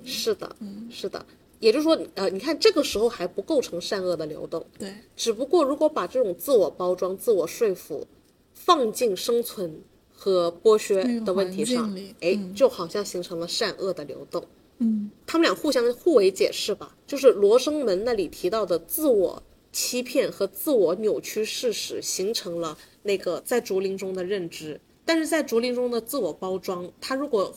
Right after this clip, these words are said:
Speaker 2: 放回到《罗生门》那种绝对窘境上，才会形成善恶。
Speaker 1: 对。
Speaker 2: 对，因为在某种意义上来讲，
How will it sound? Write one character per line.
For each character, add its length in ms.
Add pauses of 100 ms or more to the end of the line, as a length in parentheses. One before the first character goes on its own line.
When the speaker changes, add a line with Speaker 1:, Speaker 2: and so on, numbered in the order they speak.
(120)
Speaker 2:
放 200
回 180
到 160
《罗 220
生 220
门》 280
那 80
种 200 (140)
绝 220
对 180
窘 240
境 220
上， 260 (100)
才 200
会 100
形 160
成 160
善 240
恶。 180 (320)
Speaker 1:
对。 240 (140)
Speaker 2:
对， 180 (200)
因 160
为 260
在 200
某 140
种 160
意 160
义 60
上 200
来 140
讲， 240